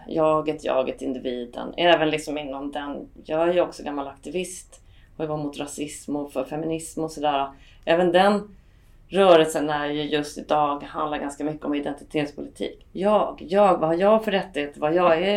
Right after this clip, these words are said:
jag liksom svart eller homosexuell? Eller vad har jag för sex? Allting handlar liksom om jaget. Medan det tidigare handlade mer om ett vi.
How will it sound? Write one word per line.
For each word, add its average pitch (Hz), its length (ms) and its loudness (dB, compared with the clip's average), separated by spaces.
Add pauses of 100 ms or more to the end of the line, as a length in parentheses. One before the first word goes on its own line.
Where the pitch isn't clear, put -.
jag 185 80 -6
liksom 170 280 -6
svart - 360 -4
eller 151 100 -6
homosexuell? 156 680 -2
Eller 147 180 -2 (200)
vad 175 120 2
har 170 80 4
jag 170 80 0
för 160 80 -12
sex? 170 200 0
Allting 190 440 0
handlar 160 240 -2
liksom 147 260 -8
om 143 140 -6
jaget. - 380 -4 (880)
Medan 156 280 -2
det 147 80 -8
tidigare 147 340 0
handlade 147 360 -6
mer 147 200 -6
om 143 100 -10
ett 143 140 -14
vi. 202 260 -4